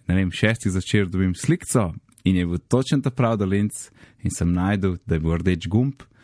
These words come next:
Kličem dedka, sem rekel: "Ej, daj prim daljinc za ono škatlico, pa rdeč gumb pritisnem." In bum, je bilo rešeno, ne. Tako da je bilo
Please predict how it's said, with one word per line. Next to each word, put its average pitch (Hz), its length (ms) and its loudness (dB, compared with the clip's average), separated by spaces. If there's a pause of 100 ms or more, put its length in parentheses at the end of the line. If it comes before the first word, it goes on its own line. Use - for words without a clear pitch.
(420)
Kličem 92 360 0
dedka, 110 420 0
sem 95 160 0
rekel: - 180 -6
"Ej, 107 240 2
daj 131 360 0 (440)
prim 107 240 4
daljinc 98 400 0
za 85 300 0
ono 80 240 0
škatlico, 123 640 0
pa - 160 0
rdeč 92 260 2
gumb 87 220 0
pritisnem." - 480 -8 (460)
In 90 100 2
bum, 95 400 2 (320)
je 85 60 0
bilo 80 180 0
rešeno, - 320 -6
ne. - 160 -14 (960)
Tako - 240 -6
da 78 80 -2
je 78 80 -2
bilo 85 180 0